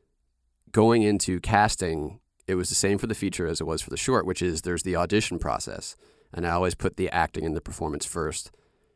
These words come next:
But then there's a second step of the process, which is then, "Let's go play some ball and let me see you do various things so that when I write the action, I know what your strengths are as a player, and I can give you something that's in your wheelhouse that looks good,"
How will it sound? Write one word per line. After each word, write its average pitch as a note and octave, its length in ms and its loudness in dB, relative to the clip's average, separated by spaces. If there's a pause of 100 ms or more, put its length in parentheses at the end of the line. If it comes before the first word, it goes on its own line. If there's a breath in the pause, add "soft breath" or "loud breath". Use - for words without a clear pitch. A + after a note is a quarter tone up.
(260)
But G2+ 120 -2
then G2+ 100 2
there's F2+ 180 0
a - 60 -6
second - 480 2
step - 240 0
of D2 60 -6
the - 40 -10
process, C#2+ 520 -2
which - 160 -10
is E2 140 -6
then, F#2 440 2 (800)
"Let's F#2 160 0
go F#2 80 4
play E2+ 160 0
some - 160 -4
ball C#2 380 -2 (160)
and E2 120 -4
let F#2 120 -2
me F#2+ 80 -4
see C3+ 200 4
you F#2+ 220 4
do F2 220 0
various E2 440 -2
things G2 480 0 (340 soft breath)
so G#2 200 2
that F#2 420 2
when F#2+ 140 0
I E2+ 140 0
write F#2 360 0
the - 120 -4
action, D#2 560 -4 (440 soft breath)
I F2+ 100 2
know G2 220 4
what F#2 180 2
your F2 120 -4
strengths F2 400 -2
are E2 260 -2
as D#2+ 140 -6
a D#2 60 -8
player, E2 440 0
and D#2+ 180 -6
I E2 100 -4
can D#2+ 180 -8
give F2+ 220 0
you F2 100 -2
something E2 400 -4
that's D2+ 360 -6
in F2+ 140 0
your D#2+ 160 -2
wheelhouse E2 680 -2
that E2 200 -8
looks F#2+ 180 -2
good," E2 400 -4